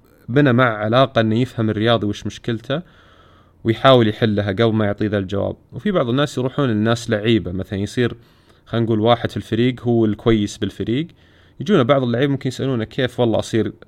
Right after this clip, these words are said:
أطور هذا الشيء؟" ممكن يقول له: "لا، بس العب يا رجال ومع الوقت بتتطور أنت." ويلاقي الشخص نفسه إنه مو قاعد يتطور، ويصير مثلًا يضيق صدره،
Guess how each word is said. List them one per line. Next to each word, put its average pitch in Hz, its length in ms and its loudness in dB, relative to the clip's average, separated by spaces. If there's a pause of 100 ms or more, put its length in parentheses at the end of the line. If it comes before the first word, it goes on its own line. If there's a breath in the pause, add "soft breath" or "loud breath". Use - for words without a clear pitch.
(160)
أطور 101 520 0
هذا 95 180 -4
الشيء؟" 131 280 -6
ممكن 151 200 -8
يقول 165 120 0
له: 175 80 0
"لا، 180 160 2
بس 143 240 -2
العب 98 260 -2
يا 104 60 2
رجال 107 360 0
ومع 113 180 0
الوقت 110 320 -2
بتتطور 98 580 -4
أنت." - 160 -14 (1400 soft breath)
ويلاقي 117 340 2
الشخص - 400 -6
نفسه 107 220 -6
إنه 120 120 0
مو 117 120 2
قاعد 104 160 0
يتطور، 101 520 -2
ويصير 110 440 -4 (120)
مثلًا 101 280 -4
يضيق 95 220 -4
صدره، 104 480 -2